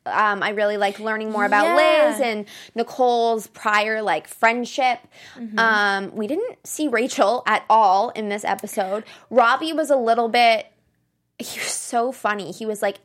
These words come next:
Speaker 1: exclamation, dot, dot, period, period, period, exclamation point. "We don't do joint bachelor, bachelorette parties." But they ended up doing one.
Speaker 2: Yeah, and it was a success. No, I liked getting to know them as well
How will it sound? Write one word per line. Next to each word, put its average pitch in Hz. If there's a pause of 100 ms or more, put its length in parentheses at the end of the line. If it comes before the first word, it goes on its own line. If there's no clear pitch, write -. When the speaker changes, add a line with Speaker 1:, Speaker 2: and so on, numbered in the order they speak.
Speaker 1:
exclamation, 285 (280)
dot, 233
dot, 214
period, 269
period, 214
period, 196 (100)
exclamation 202
point. 196
"We 202
don't 180
do 190
joint 180
bachelor, 104
bachelorette -
parties." - (440)
But - (240)
they 196
ended 185
up 185
doing 196
one. 196 (220)
Speaker 2:
Yeah, 247
and 226
it 214
was 220
a -
success. - (240)
No, 330
I 320
liked 381
getting 285
to 247
know 226
them 208
as 190
well 185